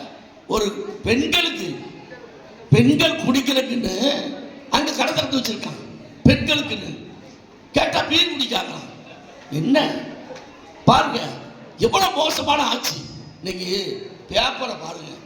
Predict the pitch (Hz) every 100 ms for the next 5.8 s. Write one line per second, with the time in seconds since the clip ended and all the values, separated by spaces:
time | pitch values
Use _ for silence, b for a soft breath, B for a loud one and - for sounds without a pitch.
0 | - - - - - - - 226 269 269
1 | 233 208 226 208 185 - - - - 170
2 | 220 160 190 175 139 - - - - -
3 | 185 277 294 285 311 226 233 190 - -
4 | - - 294 320 320 330 - 277 269 226
5 | 220 240 262 269 254 - - -